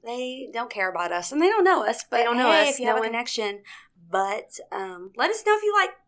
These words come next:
Speaker 1: Shark Week or you're watching Shark Week.
Speaker 2: I'm wa-, I'm gonna watch it.
Speaker 1: It's interesting. I'm,
Speaker 2: Very
Speaker 1: I
Speaker 2: interesting.
Speaker 1: have respect for sharks.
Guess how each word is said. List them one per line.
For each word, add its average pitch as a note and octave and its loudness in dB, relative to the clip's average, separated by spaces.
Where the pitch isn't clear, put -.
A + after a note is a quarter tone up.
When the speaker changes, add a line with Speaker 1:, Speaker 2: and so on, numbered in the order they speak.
Speaker 1:
Shark C#4+ 6
Week G3 -2
or G3 0
you're G3+ -2
watching G#3 -2
Shark F3+ -6
Week. G#3+ 8
Speaker 2:
I'm G#4+ 4
wa-, G#4 8
I'm F4 -2
gonna G4+ 0
watch G#4+ 0
it. - -6
Speaker 1:
It's G#4 -4
interesting. G#3 0
I'm, C4+ 0
Speaker 2:
Very F#3+ 0
Speaker 1:
I - -4
Speaker 2:
interesting. C#4 2
Speaker 1:
have F#4+ 0
respect - -6
for F3+ -10
sharks. - -12